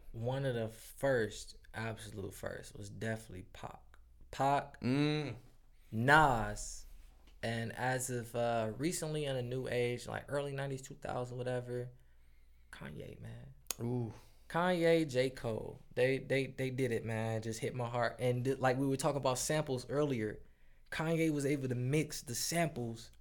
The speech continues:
Speaker 1: with his sound and his message, and he'd give you a familiarity that you know, that you love. Like, when you hear the song, you're like, "Oh, I, I remember this." And then, boom, you got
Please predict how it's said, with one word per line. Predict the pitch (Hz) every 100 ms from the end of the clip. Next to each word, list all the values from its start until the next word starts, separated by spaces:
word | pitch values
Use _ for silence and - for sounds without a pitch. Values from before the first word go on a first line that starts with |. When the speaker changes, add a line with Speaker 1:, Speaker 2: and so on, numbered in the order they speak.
| - - - -
Speaker 1:
with | 123 120
his | - 180 180
sound | - 147 160 135 117 117 123 - - -
and | 113
his | 113 165 127
message, | 139 170 - 131 117 - - - - - - -
and | 123 120
he'd | 156 165
give | 143 165
you | 151
a | 127
familiarity | - 127 131 147 185 165 139 151 190 147 123 113
that | 120 120
you | 147
know, | 127 143 196
that | 123 123
you | 139
love. | - 180 165 127
Like, | 120 -
when | -
you | 147
hear | 135 208
the | 160
song, | - 143 160
you're | 226
like, | -
"Oh, | 349 403 392 359
I, | 339
I |
remember | 370 285 403 320
this." | 403 403 - - - - -
And | 131
then, | 143 131 -
boom, | 208 240 127 - -
you | 123
got | 123 117 -